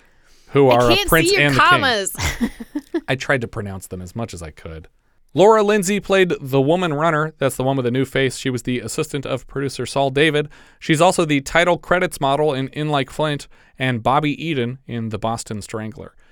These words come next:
Speaker 1: Gary Morgan played Billy. He was Grover in Pete's Dragon and small parts in Final Countdown and The Devil and Max Devlin. Michelle Stacy played Mary too.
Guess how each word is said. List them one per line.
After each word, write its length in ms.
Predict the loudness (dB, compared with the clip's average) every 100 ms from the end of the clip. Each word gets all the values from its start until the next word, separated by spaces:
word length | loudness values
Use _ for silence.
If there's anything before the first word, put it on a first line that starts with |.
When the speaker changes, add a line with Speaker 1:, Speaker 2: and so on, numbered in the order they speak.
| _ _
Speaker 1:
Gary 240 | 4 4 4
Morgan 400 | 4 2 0 0
played 300 | 0 0 0
Billy. 400 | 2 2 0 -6 _ _ _
He 100 | 0
was 160 | 2 0
Grover 480 | 4 4 4 0
in 160 | 0 -6
Pete's 300 | -6 -8 -4
Dragon 480 | 0 0 0 -4 -8 _ _
and 300 | 0 0 0 -6
small 320 | -6 0 0
parts 420 | 2 0 0 -6
in 180 | -8 -8
Final 300 | -4 -2 -2
Countdown 600 | -2 -2 -2 -2 -2 -2
and 320 | -4 -6 -6 -8 _
The 140 | -4
Devil 260 | -2 -2 -4
and 80 | -6
Max 240 | -8 -6
Devlin. 380 | -6 -4 -8 -12 _ _ _ _ _
Michelle 360 | 0 2 2 2
Stacy 420 | 2 0 0 -2
played 280 | -2 0 0
Mary 320 | 0 0 0
too. 460 | -2 2 4 4